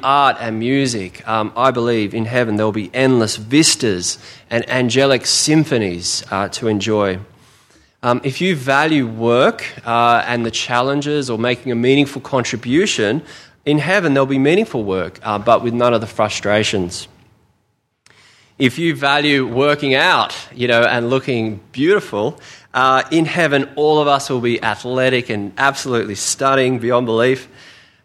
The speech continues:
Um, if you value relationships, uh, in heaven, um, I believe we'll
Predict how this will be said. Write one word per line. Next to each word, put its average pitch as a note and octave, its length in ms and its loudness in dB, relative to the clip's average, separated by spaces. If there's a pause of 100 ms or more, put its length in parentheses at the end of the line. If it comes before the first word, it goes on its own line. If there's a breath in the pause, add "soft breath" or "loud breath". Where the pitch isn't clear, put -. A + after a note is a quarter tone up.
(100)
Um, A2+ 440 0 (160)
if C3 180 0
you F#3 220 2
value D3+ 480 0
relationships, C3+ 1200 0 (420 soft breath)
uh, A#2+ 200 2
in D3 160 0
heaven, A2+ 500 -2 (300 soft breath)
um, A2+ 280 -4
I C3+ 140 0
believe C3 260 0
we'll A#2 120 -6